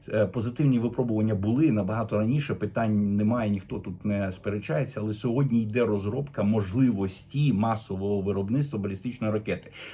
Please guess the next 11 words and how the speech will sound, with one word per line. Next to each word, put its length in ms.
Коли, 360
як 360
і 40
в 60
якій 260
кількості, 460
я 80
сказати 400
вам 280
не 80
можу. 260